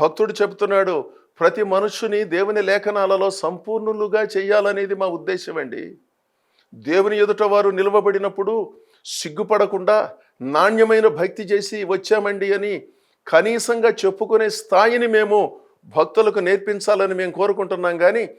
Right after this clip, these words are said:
అనవసరమైన ప్రలోభాలతో ప్రజలను ఆకర్షించి భౌతిక లబ్ధిని పొందాలనే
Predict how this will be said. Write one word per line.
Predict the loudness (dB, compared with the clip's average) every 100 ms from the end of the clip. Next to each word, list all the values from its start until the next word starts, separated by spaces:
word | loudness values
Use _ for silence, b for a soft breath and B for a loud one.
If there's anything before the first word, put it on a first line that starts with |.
| b b b
అనవసరమైన | 2 4 4 2 0 0 0 -2 0
ప్రలోభాలతో | 2 2 2 0 0 0 -2 -2
ప్రజలను | -2 -2 0 0 0
ఆకర్షించి | 0 -4 -6 -12 -8 -8 -10 _ _ _ _ _ 0
భౌతిక | 0 2 4 6 6 4 B 0 2
లబ్ధిని | 2 2 -2 -2 -2
పొందాలనే | 2 4 4 2